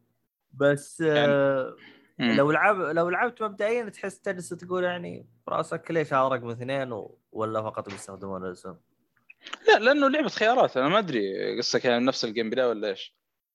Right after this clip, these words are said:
Speaker 1: لو، يعني ما كمل على الشخصيات، يعني مثلًا زي ال-
Speaker 2: ما هو ع-، أنت تعرف صار نهاية الأول طيب.
Speaker 1: أوكي.
Speaker 2: أيوة،
Speaker 1: اللي هو
Speaker 2: حدث كبير يعني، ما ودنا ندخل تفاصيل، بس في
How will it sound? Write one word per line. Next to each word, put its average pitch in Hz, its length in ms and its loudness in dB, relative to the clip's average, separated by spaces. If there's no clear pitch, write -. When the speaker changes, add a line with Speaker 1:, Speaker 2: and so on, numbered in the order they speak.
Speaker 1:
لو، 104 640 -2
يعني 104 380 -6
ما 120 380 0
كمل 147 360 0
على 117 100 -2
الشخصيات، 127 640 -4
يعني 123 160 -4
مثلًا 123 200 0
زي 117 180 -2
ال- 110 260 -10
Speaker 2:
ما 123 140 6
هو 156 120 6
ع-، 156 460 2
أنت 151 140 -8
تعرف 202 260 0
صار 220 240 2
نهاية 190 280 -2
الأول 185 360 2
طيب. 110 460 -2
Speaker 1:
أوكي. 160 300 -10
Speaker 2:
أيوة، 196 300 2
Speaker 1:
اللي 117 380 4
هو 110 40 -4
Speaker 2:
حدث 190 320 -8
كبير 147 400 -2
يعني، 110 200 -2
ما 156 240 0
ودنا 139 220 -8
ندخل - 200 -20
تفاصيل، 127 380 0
بس 113 140 2
في - 280 -6